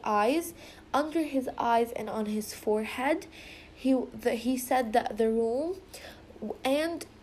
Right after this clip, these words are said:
the whole walls were filled with blood, even the ceiling. So he said that,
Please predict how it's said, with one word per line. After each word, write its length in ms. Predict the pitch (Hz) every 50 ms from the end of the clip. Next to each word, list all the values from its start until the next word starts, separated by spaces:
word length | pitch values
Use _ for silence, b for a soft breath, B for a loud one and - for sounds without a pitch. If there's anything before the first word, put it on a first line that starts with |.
| - -
the 120 | - 240 233
whole 540 | 220 - - 247 262 277 311 330 320 262 -
walls 600 | - 220 220 233 233 226 220 220 214 214 214 -
were 320 | 220 208 220 220 202 208
filled 380 | 214 - - 247 240 247 240 233
with 340 | 220 208 196 202 202 185
blood, 480 | 185 208 208 214 214 214 240 262 233 - - -
even 400 | 247 247 277 262 294 294 285 247
the 140 | 240 220
ceiling. 640 | 214 - - 220 214 214 208 226 233 262 294 339 349 - - - - - - - - - - - - - - - - B B B B B B B B B
So 200 | B - 269 262
he 160 | 247 247 254
said 320 | 247 - 277 254 247 220 226
that, 120 | 233 226